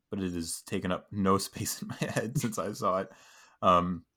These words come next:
so that's pretty much my entire thoughts, is, like, the cast is great. The movie is perfectly sweet, and I enjoyed it.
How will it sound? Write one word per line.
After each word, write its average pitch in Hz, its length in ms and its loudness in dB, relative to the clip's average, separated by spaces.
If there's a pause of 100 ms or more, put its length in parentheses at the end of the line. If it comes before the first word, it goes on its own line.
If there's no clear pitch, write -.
(680)
so - 120 6
that's 147 140 10
pretty 151 160 6
much 120 240 6
my 104 160 8
entire 95 300 4
thoughts, 80 340 -2
is, 90 100 -4
like, 82 280 -2
the 92 80 -6
cast 113 300 4
is 120 120 -4
great. 113 340 4 (600)
The 98 100 -2
movie 98 240 2
is 90 80 0
perfectly 107 500 0
sweet, 110 320 2
and 95 100 -2
I 92 100 2
enjoyed 87 300 2
it. 90 160 -2